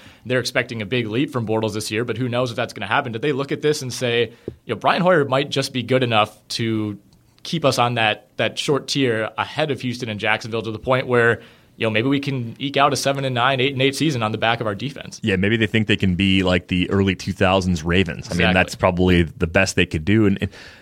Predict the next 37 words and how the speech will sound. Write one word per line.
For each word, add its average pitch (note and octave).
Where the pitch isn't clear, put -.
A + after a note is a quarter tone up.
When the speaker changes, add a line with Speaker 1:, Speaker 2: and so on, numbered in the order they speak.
Speaker 2:
it -
was B2+
a -
little E3+
surprising A#2+
they G#2
didn't G#2
take F#2+
a -
quarterback F#2
in F2+
the D#2+
draft, F2
uh, -
back G2+
in, E2+
in F2
April. G2+
But F#2
at F#2+
the -
same B2+
time, A2
when G2
you F#2+
look G#2+
at G2+
the F#2
class, F#2
it -
was F2
very F#2
top-heavy, F2
of D#2+
course, F2
with E2+
Winston F2+